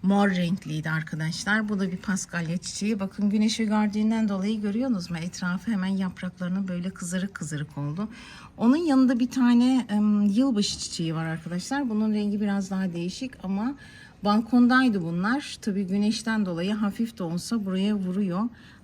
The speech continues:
Bakın, yapraklarındaki kızarıkları görebiliyor musunuz? Çok da muhteşem duruyor aslında. Çok da hoşuma gitti. Böyle yeni yeni, em, e,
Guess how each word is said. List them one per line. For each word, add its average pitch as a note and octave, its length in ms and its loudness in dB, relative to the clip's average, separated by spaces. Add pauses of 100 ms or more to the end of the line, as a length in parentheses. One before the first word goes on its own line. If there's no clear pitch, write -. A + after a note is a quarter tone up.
Bakın, A#3 280 2
yapraklarındaki A3+ 840 0
kızarıkları G#3 640 -4
görebiliyor G#3+ 560 -4
musunuz? F#3+ 300 -4
Çok B3+ 240 -6
da B3+ 40 0
muhteşem A3+ 680 0
duruyor E3 320 -4
aslında. F3+ 540 -6 (520)
Çok - 240 -8
da G#3+ 60 -2
hoşuma G#3+ 320 0
gitti. G3 440 -4
Böyle G#3 240 0
yeni A3+ 300 2
yeni, F3+ 380 -2 (680)
em, F#3+ 500 0
e, - 840 -10